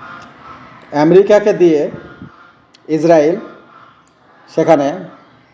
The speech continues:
চোদ্দ হাজার কেজি ওজনের বোমাও ফেলালো এবং তারা দাবি করছে যে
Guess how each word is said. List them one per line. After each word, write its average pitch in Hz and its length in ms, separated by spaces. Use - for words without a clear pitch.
চোদ্দ 160 320
হাজার 165 420
কেজি 160 320
ওজনের 143 360
বোমাও 147 360
ফেলালো 117 420
এবং 151 560
তারা 139 180
দাবি 147 280
করছে 180 360
যে 131 240